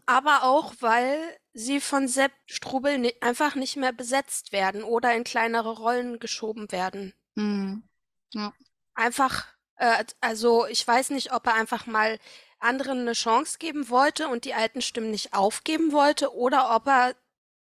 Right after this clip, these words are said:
Speaker 1: die alten Stimmen tatsächlich nicht mochte.
Speaker 2: Tja, ich meine, in gewisser Weise hast du ja dann auch so ein bisschen, also irgendwann muss ja auch vielleicht so in gewisser Weise ein Umbruch stattfinden, weil wenn du das Ganze ja weiter betreiben willst, dann, naja,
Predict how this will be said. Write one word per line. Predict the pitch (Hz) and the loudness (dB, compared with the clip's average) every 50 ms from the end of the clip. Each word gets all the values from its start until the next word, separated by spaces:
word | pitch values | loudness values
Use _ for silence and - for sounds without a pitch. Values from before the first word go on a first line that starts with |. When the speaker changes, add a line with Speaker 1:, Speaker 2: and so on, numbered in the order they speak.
| - - | -12 -8
Speaker 1:
die | 247 | -4
alten | 226 220 247 - 320 285 | -2 0 -2 -2 -2 -6
Stimmen | - - - 269 277 277 269 269 | -6 -6 -4 -4 -2 -2 -2 -4
tatsächlich | - 262 240 - - 240 247 - 269 247 - | -2 -4 -4 -2 -4 -4 -4 -6 -6 -8 -6
nicht | 254 262 - - | -4 -4 -2 0
mochte. | 254 254 285 - - - - - 185 196 240 - _ _ - - - - - - - - - - - - _ _ _ _ _ _ _ _ - | 2 0 0 0 -4 -12 -8 -4 -4 -4 -4 -6 _ _ -20 -20 -20 -20 -20 -20 -20 -20 -20 -20 -20 -20 _ _ _ _ _ _ _ _ -14
Speaker 2:
Tja, | - - 202 190 190 190 196 202 208 | -12 -10 -10 -8 -8 -8 -8 -8 -8
ich | 202 - | -8 -4
meine, | 220 214 214 208 185 | -2 -2 -2 0 0
in | 208 208 202 | -2 -2 -2
gewisser | 208 196 208 220 - 226 | -2 -4 -6 -6 -6 -4
Weise | 208 208 202 208 208 | -2 -2 -2 -2 -2
hast | 220 269 311 | 0 2 2
du | 294 | 2
ja | 214 | 2
dann | 202 208 208 | 0 -2 -4
auch | - 202 208 - | -4 -4 -4 -2
so | - - 208 | -2 -2 -2
ein | |
bisschen, | 190 202 - - 220 214 214 214 _ _ _ - | -4 -6 -6 -4 -4 -4 -4 -6 _ _ _ -4
also | - 208 - - | -2 -2 0 0
irgendwann | 226 233 233 240 233 226 220 220 | 2 2 2 4 4 4 4 4
muss | 220 233 - - | 4 2 2 0
ja | 247 202 180 | 0 -2 -2
auch | 190 - - - _ _ _ | -4 -8 -12 -20 _ _ _
vielleicht | - - 202 185 185 196 190 - | -8 -4 -2 -2 -2 -4 -4 -8
so | - 180 180 180 180 185 - _ _ - - | -10 -8 -8 -8 -8 -10 -12 _ _ -14 -6
in | - 202 202 | -4 -2 -2
gewisser | 196 185 196 - - 196 | -2 -4 -6 -8 -6 -2
Weise | 196 196 185 196 | -2 -2 -2 -2
ein | 196 | -2
Umbruch | - 214 226 233 226 202 196 208 - | 2 6 6 6 6 4 2 -2 -4
stattfinden, | - - - 220 226 - - - - 262 254 254 240 240 247 240 220 | -4 -4 -2 -2 -4 -4 -6 -4 0 2 4 4 4 4 2 2 0
weil | 208 208 208 208 208 208 214 - _ _ _ _ | 0 0 0 -2 -2 -4 -8 -12 _ _ _ _
wenn | - 208 208 | -6 -6 -4
du | 208 | -4
das | 190 202 - | -6 -6 -8
Ganze | - 196 196 - - 202 | -8 -8 -8 -6 -6 -6
ja | 196 185 | -4 -4
weiter | 196 196 - - 202 | -4 -4 -6 -8 -12
betreiben | 202 - - - 190 202 202 220 208 | -10 -8 -6 -4 -2 -2 -2 -2 -2
willst, | 214 214 214 - - - | -4 -6 -8 -10 -8 -6
dann, | 202 196 196 202 202 _ _ _ _ _ _ _ _ _ _ _ _ - - - - - - - - - - | -6 -6 -6 -6 -8 _ _ _ _ _ _ _ _ _ _ _ _ -20 -20 -20 -20 -20 -20 -20 -20 -16 -10
naja, | 202 196 196 185 175 175 | -6 -4 -4 -4 -4 -6